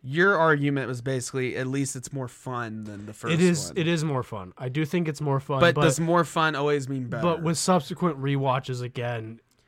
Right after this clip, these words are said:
Speaker 2: I, I think
Speaker 1: It's
Speaker 2: the, the biggest
Speaker 1: cringier. It's
Speaker 2: issue
Speaker 1: cheesier.
Speaker 2: I
Speaker 1: It's
Speaker 2: just think the biggest issue is there's no narrative through line.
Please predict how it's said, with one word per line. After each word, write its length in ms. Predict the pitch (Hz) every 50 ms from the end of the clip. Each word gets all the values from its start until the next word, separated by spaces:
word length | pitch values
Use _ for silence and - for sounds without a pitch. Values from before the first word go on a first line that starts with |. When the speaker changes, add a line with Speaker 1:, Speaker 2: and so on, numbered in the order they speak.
| _ _ -
Speaker 2:
I, 240 | - 127 120 117 113 - -
I 100 | 127 135
think 200 | - 165 156 139 147
Speaker 1:
It's 100 | 151 135
Speaker 2:
the, 80 | - - 156 160
the 60 | 156
biggest 380 | 156 160 170 170 190 185 - -
Speaker 1:
cringier. 80 | 175
It's 140 | 160 165 160 127
Speaker 2:
issue 200 | 151 170 165 156 151 151 156
Speaker 1:
cheesier. 580 | 156 151 135 127 127 120 113 107 104 104 92 - - - -
Speaker 2:
I 40 | 277
Speaker 1:
It's 80 | 269 -
Speaker 2:
just 140 | 311 - -
think 160 | 330 302 -
the 60 | 226
biggest 320 | 196 226 240 226 226 196 -
issue 220 | 220 202 - 208 180
is 80 | 160 151
there's 180 | 175 170 151 160
no 320 | 160 156 156 147 156 160
narrative 420 | 160 147 139 139 139 131 127 117 -
through 220 | - 127 123 117 107
line. 280 | 104 92 90 87 85